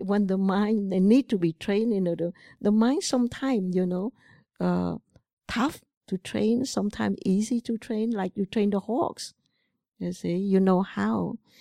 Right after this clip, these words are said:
And so you know how also, how to calm the mind, how to say thank you to the mind, all kinds of things that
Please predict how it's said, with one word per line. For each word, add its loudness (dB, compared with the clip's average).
And 6
so 10
you 10
know 8
how 2
also, 2
how 0
to 2
calm -2
the 2
mind, 0
how 2
to 0
say 0
thank -2
you -4
to -4
the -2
mind, -2
all -10
kinds -4
of -4
things -4
that -2